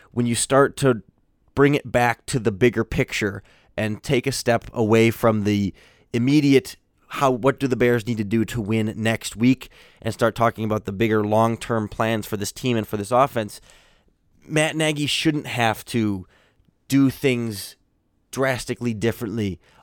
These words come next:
offensively. He should be able to run a system that has been effective for him and multiple quarterbacks in Kansas City and was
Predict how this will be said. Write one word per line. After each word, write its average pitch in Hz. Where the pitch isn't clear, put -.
offensively. 110
He 104
should 156
be 170
able 143
to 123
run 135
a 131
system 113
that 110
has 113
been 143
effective 131
for 120
him 113
and 107
multiple 113
quarterbacks 107
in 107
Kansas 104
City 147
and 107
was 104